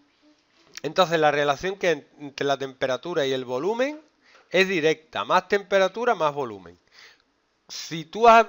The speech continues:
ido alguna vez, un amigo mío estuvo el otro día, en una, mm, exhibición de globos, había cientos de globos,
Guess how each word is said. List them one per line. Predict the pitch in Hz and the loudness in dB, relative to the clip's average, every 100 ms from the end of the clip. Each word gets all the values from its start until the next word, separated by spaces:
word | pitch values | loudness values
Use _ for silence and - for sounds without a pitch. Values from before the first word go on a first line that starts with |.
| - | -2
ido | 233 226 170 | -6 -4 0
alguna | 147 151 180 180 | 0 0 0 2
vez, | 196 | 0
un | 156 | -2
amigo | 156 165 165 | -4 -4 -6
mío | 170 | -6
estuvo | 160 - 160 | -8 -6 -4
el | |
otro | 156 156 170 | -4 -6 -6
día, | 185 90 - _ _ - - - _ _ - | -4 -6 -10 _ _ -20 -20 -20 _ _ -8
en | 139 | -6
una, | 160 180 185 180 175 170 170 165 165 | -4 0 2 4 2 2 2 0 -2
mm, | 160 165 160 160 _ _ _ _ _ - - - | -8 -18 -20 -20 _ _ _ _ _ -20 -20 -2
exhibición | 185 - 190 175 165 180 175 | -2 0 -4 -6 -6 -6 -4
de | 170 | -4
globos, | 190 233 214 | 2 2 2
había | 160 156 156 | 2 2 2
cientos | - - 147 180 180 185 175 | -2 -6 -2 -4 -4 -4 -2
de | 175 | -2
globos, | 170 214 202 277 | 0 0 0 -4